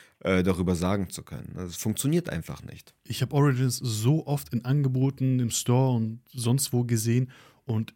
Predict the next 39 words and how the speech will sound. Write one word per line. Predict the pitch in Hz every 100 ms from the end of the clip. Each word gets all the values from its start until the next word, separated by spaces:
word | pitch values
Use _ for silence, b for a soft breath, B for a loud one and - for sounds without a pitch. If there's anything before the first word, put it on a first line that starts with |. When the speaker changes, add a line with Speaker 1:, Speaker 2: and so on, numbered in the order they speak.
| _ -
Speaker 2:
so | 123 113 151 160 -
oft | 135 - - _
überlegt, | 139 117 110 110 117 123 -
ob | 117
ich's | 117 -
mir | 113 104
holen | 107 110 107
soll, | 107 101
auch | 110
Speaker 1:
Mhm. | 98
Speaker 2:
heutzutage | 127 - 131 107 104
noch. | 101 101 B B B B B
Bist | 147 117 - 180
du |
der | 151
Meinung, | 135 127 139 131
dass | -
das | 123
Spiel | - 117
gut | 107 139 -
gealtert | 107 107 135 143
ist? | 147 -
Kann | 113
man | 135
das | 147
heutzutage | 139 - - 120
noch | 110 120
gut | 110
machen? | 113 131 151
Oder | 139 120
sagst | 110 113 -
du, | 117
„Boah, | 104 107 120 - B B B B
zweitausendneun, | - 120 120 123 117 120 117 123 135 139 139 139 - 113 98 101 - _ _ 127 -
äh, |
nicht | 143 135 131 131 -
mehr | 113 101
so“? | 104 98 104 - B B B B B -
Speaker 1:
Es | 104 - -